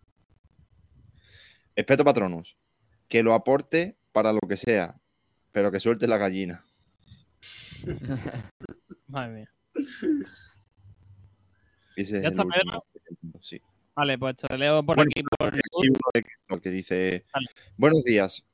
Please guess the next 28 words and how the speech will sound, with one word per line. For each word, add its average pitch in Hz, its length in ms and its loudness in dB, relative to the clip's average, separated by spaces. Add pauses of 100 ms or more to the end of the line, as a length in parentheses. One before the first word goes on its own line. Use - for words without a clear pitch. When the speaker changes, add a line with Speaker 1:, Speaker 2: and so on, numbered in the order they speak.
Speaker 1:
Pole. 104 440 2 (380)
Yo 117 160 2
pienso 147 360 -2
que 147 120 2
el 120 220 2
patrocinio 113 360 -2
del 131 100 2
ayuntamiento 120 500 0
da 127 80 4
el 123 80 0
pistoletazo 110 560 0
de 107 80 0
salida 123 400 0
a 127 40 0
las 113 100 2
elecciones 120 360 -2
del 117 120 -2
año - 240 -4
que - 60 -6
viene". 87 240 -8 (3750)
Speaker 2:
Bueno, 135 240 -2
hay 127 60 4
otro 131 220 4
que 135 80 2
opina 131 300 0
como, 123 840 -4
como 127 160 -4
Juan. 165 220 0